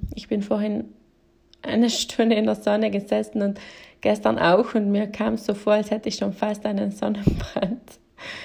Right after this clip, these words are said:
Äh, ich habe ganz viel Vitamin D getankt. Es, ähm, es ist warm. Ah, und in einer Woche ist Weihnachten. Das dürfen wir nicht <laughs> vergessen. Ähm, etwas dazu muss ich fast sagen.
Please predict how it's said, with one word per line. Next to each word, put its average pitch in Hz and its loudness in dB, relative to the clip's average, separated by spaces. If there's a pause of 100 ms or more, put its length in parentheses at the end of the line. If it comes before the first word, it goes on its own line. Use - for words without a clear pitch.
(240)
Äh, 214 6
ich 208 -4
habe 208 2
ganz 196 0
viel 202 0
Vitamin 196 -2
D 196 0
getankt. 196 -4
Es, 185 -4 (160)
ähm, 190 -4 (340)
es 202 -2
ist 202 -8
warm. 175 -4 (420)
Ah, 247 -2
und 240 0
in 226 0
einer 196 4
Woche 190 -2
ist 185 -8
Weihnachten. 185 -2
Das 196 0
dürfen 262 4
wir 226 8
nicht 247 4
<laughs> - -
vergessen. 208 4 (1040)
Ähm, 196 4
etwas 220 6
dazu 226 2
muss 226 2
ich 226 0
fast 196 2
sagen. - -2